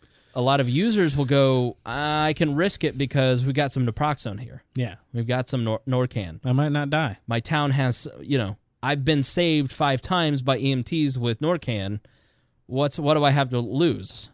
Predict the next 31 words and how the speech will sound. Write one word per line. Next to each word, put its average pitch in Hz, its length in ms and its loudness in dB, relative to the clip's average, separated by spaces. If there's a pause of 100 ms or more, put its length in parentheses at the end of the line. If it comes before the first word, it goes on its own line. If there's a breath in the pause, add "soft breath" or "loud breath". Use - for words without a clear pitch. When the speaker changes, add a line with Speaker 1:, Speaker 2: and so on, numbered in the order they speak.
Speaker 2:
Mm-hmm. 110 460 0
Speaker 1:
And 123 160 -4
so 117 540 2
people 143 280 -2
are 120 220 0
actually 131 480 -2
becoming, 110 640 -2 (640)
uh, 92 300 -6
uh, 107 100 -8
riskier 117 720 0
in 110 160 -4
their 101 80 -2
usage 101 460 -6
habits, 78 480 -12
which 113 140 -6
Speaker 2:
So 113 60 -6
Speaker 1:
is 104 60 -4
Speaker 2:
do 120 160 -2
you, 131 100 -4
what, 139 180 -4
Speaker 1:
sad. 98 160 -8 (160)
Speaker 2:
do 131 80 -2
you 127 80 0
think 123 220 -2
we 127 80 2
stop 120 340 0
helping 131 360 0
them? 175 80 -2
Speaker 1:
No, 175 260 2 (140)
not, 160 300 -4
no. 180 360 0